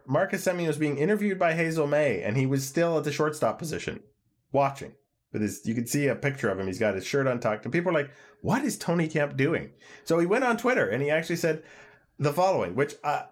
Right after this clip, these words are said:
<clears throat> got me right in the feels for some reason. He said, "I feel when you play this game so hard, you realize things about the baseball gods, and you tend to believe. For Marcus to come up in that situation at that time in the game,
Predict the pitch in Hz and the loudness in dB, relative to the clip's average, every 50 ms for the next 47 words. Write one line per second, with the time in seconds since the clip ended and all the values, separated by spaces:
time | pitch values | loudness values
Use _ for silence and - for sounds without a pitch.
0 | _ _ _ _ _ _ _ - 143 160 165 165 - - - - - - 143 170 | _ _ _ _ _ _ _ 0 0 0 0 -2 -4 -10 -20 -10 -2 2 2 2
1 | - - 180 196 214 190 202 226 - 180 170 - 185 190 185 170 - - 123 113 | 2 2 0 2 4 4 4 4 2 0 -2 0 2 2 2 2 2 -2 -4 -2
2 | - 117 101 95 90 85 - 80 92 110 - 156 147 143 147 143 - 208 214 226 | -2 0 0 0 -2 -4 -2 -2 -2 0 0 2 2 2 2 0 0 0 0 0
3 | 226 214 190 180 185 175 - - 175 170 165 165 156 - - 151 143 143 139 139 | 0 0 -2 -2 -2 -4 -2 -2 -2 0 0 -2 -2 0 0 2 2 2 0 0
4 | - 156 156 156 143 151 143 131 110 98 95 95 110 120 127 147 151 156 156 156 | 0 2 2 2 2 2 2 2 2 0 0 -2 -2 0 0 2 2 2 2 2
5 | 151 151 - 156 147 147 143 135 135 135 135 143 135 139 139 143 139 - - 123 | 0 0 -2 -2 0 0 -2 0 0 -2 0 0 0 0 0 0 0 0 0 0
6 | 120 107 113 110 110 110 107 110 - - - - - 95 101 98 104 104 104 - | 0 2 2 2 2 2 0 -2 -8 -16 -18 -10 -4 -4 -2 0 -2 -2 -2 0
7 | 135 135 135 135 131 127 113 107 92 82 76 76 - _ _ - - - - - | 0 0 2 0 0 0 0 0 0 -2 -2 -4 -8 _ _ -20 -20 -20 -12 -6
8 | - 135 127 139 165 196 208 208 - - - - - 110 - 143 147 156 151 147 | -2 0 2 2 2 2 0 -2 -4 -10 -10 -8 -8 -4 -2 0 0 0 0 0
9 | 156 151 147 143 135 135 151 139 - 143 143 139 135 135 131 120 110 - - 135 | 0 2 2 0 0 -2 -6 -4 0 0 0 0 0 0 -2 -2 0 2 2 2
10 | 139 139 - - 135 131 131 127 127 127 123 120 127 120 120 120 120 117 117 | 2 0 -2 0 0 2 2 2 0 -2 -2 0 0 2 2 2 0 -2 -4